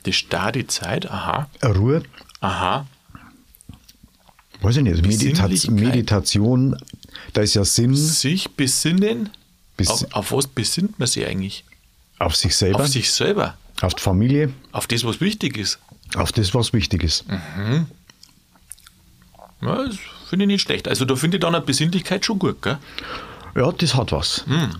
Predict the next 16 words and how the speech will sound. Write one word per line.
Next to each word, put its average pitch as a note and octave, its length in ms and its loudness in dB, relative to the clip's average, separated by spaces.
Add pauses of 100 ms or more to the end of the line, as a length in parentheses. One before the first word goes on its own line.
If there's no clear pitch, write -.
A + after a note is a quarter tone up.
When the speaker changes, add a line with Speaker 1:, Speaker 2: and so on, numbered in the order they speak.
(600)
Speaker 1:
Und A2 160 2
dann B2+ 140 2
noch D3 100 2
dazu C3 260 2
mit A2+ 120 2
einem G#2 120 2
Lebkuchen. F#2 480 -2 (180)
Speaker 2:
Mhm. G2+ 100 4
Speaker 1:
Ich G#2 60 4
meine, C3+ 200 2
das C#3+ 120 2
ist C#3 160 0
doch C3+ 100 0
auch D3+ 120 -2
so C3+ 120 -4
schön. D#3+ 340 -2